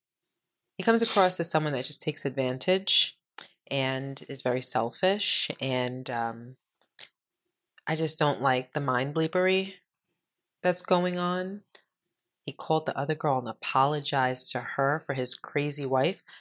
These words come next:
I'm sure that girl is like, uh, "You're just gonna glaze over the fact that you're married and didn't tell me and are trying to entertain me and get with me.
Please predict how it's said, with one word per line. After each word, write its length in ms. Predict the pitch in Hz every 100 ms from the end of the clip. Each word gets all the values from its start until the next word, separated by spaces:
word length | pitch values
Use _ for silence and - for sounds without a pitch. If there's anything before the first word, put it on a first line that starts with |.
| -
I'm 100 | 220
sure 160 | 240 160
that 240 | 175 -
girl 240 | - 147 139
is 140 | 135
like, 240 | 139 131 -
uh, 160 | 139 135
"You're 80 | 143
just 160 | 147
gonna 160 | - 131
glaze 360 | 131 139 147 156
over 160 | 147
the 80 | 143
fact 380 | - 139 147 -
that 500 | 143 131 127 123 - _ _ _ _ _ -
you're 120 | 139
married 440 | 131 117 123 135
and 140 | 120 135
didn't 200 | - 135
tell 200 | 131 127
me 300 | 160 208 _ _ _ _ _ _ _ -
and 640 | 127 113 113 - - - _ _ _ _ _ -
are 100 | 135
trying 320 | - 139 131
to 420 | - 135 117 123 - -
entertain 580 | 143 143 - 147 143
me 440 | 139 135 135 147 156
and 400 | 120 123 151 - _ _ _ _ _ _ _ _ _ _ _ _ _ _ _ 151
get 180 | 131
with 160 | 143 170
me. 260 | 175 -